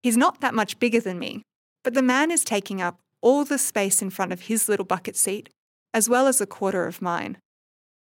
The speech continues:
I twist to try and avoid touching him, but he steals every extra centimetre I put between us. He seems oblivious to my escalating discomfort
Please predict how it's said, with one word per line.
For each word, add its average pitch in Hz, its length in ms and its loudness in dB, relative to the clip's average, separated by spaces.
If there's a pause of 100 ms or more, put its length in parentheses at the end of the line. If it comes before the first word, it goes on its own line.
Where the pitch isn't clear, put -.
(520)
I 226 120 0
twist - 400 0
to 262 80 0
try 220 240 0
and 202 100 0
avoid 190 260 0
touching 220 440 -4
him, 196 320 -10 (420)
but 226 120 0
he 226 80 2
steals 285 540 0 (100)
every 247 280 2
extra 208 320 -2
centimetre 190 720 -4
I - 80 -6
put - 240 -10
between 190 360 -8
us. - 440 -10 (760)
He 254 120 2
seems 233 380 2
oblivious 190 640 -2
to 208 100 -8
my 180 160 -2
escalating 180 580 -4
discomfort - 640 -8